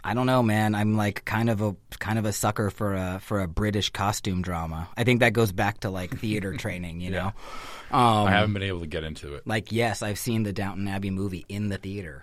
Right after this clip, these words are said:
Speaker 1: you know? Like,
Speaker 2: You're not,
Speaker 1: guilty.
Speaker 2: what do you, you don't go to the theaters?
Speaker 1: Uh, n-, no, I just think most people, um, maybe in my circle, didn't spend money to see Downton Abbey in the movie theater.
Speaker 2: That's very true.
Speaker 1: My wife and I,
Speaker 2: <laughs>
Speaker 1: we liked the show, and then we were like,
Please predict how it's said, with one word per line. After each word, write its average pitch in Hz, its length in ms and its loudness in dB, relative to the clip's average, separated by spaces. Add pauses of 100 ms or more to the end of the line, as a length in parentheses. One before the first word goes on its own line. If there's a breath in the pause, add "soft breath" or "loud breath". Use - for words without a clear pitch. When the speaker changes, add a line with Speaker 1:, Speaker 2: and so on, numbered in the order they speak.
Speaker 1:
you 95 180 -8
know? 87 280 -6 (120)
Like, 85 240 -12 (120)
Speaker 2:
You're 92 100 -2
not, 92 180 0
Speaker 1:
guilty. 78 140 -8
Speaker 2:
what 92 120 -2
do 92 60 -2
you, 87 160 -6
you 82 140 -6
don't 80 120 -6
go 82 100 -12
to 82 80 -8
the - 40 -16
theaters? 117 420 -12 (480)
Speaker 1:
Uh, 139 360 6
n-, 202 120 -6 (100)
no, 208 360 10
I 156 100 8
just 156 180 -2
think 139 140 4
most 123 200 6
people, 117 560 6
um, 110 500 2
maybe 113 320 2
in 113 140 2
my 104 460 2 (100)
circle, 110 460 0
didn't 104 400 -2
spend 101 260 0
money 98 220 0
to 95 80 -2
see 95 160 -4
Downton 92 360 -4
Abbey 90 300 -2
in 92 200 -4
the 90 60 -2
movie 85 260 -4
theater. 82 240 -6
Speaker 2:
That's 80 100 -8
very 78 380 -6
true. - 260 -10
Speaker 1:
My 113 180 4
wife 107 320 4
and 104 140 2
I, 101 180 4
Speaker 2:
<laughs> - 0 -
Speaker 1:
we 180 80 10
liked 233 220 8
the 226 80 8
show, 247 320 10
and 120 100 6
then 127 80 6
we 123 80 6
were 120 100 10
like, 110 180 4